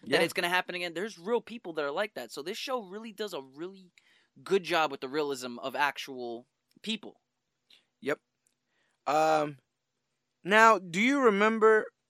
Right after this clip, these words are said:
Speaker 2: uh, well, you should remember, that shortly after this incursion event, and I think almost even during it, Manhattan just leaves. <laughs> Like, it
Speaker 1: Yep.
Speaker 2: happens. Remember, it all, I already did it,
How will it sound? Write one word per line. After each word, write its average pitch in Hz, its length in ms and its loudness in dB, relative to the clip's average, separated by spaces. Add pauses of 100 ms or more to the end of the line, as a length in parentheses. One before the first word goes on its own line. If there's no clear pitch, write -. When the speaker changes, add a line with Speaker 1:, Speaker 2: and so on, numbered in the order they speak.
(420)
Speaker 2:
uh, 143 480 2 (2000)
well, 156 120 0
you 156 80 -2
should 170 200 0
remember, 127 420 -10 (460)
that 151 240 4 (120)
shortly 220 320 6
after 165 180 4
this 156 180 -2
incursion 143 580 2
event, 123 380 -4 (400)
and 151 120 0
I 160 60 2
think 180 280 -4
almost 160 380 -2
even 143 220 -6
during 123 320 -4
it, 120 160 -6 (360)
Manhattan 175 380 6
just 127 200 -4 (460)
leaves. 107 480 -10
<laughs> - 540 -20
Like, 185 440 8
it 214 40 6
Speaker 1:
Yep. 196 80 12
Speaker 2:
happens. 202 320 8
Remember, 214 220 6
it - 200 4
all, 180 300 10
I 175 180 6
already 180 260 8
did 160 200 4
it, 165 160 4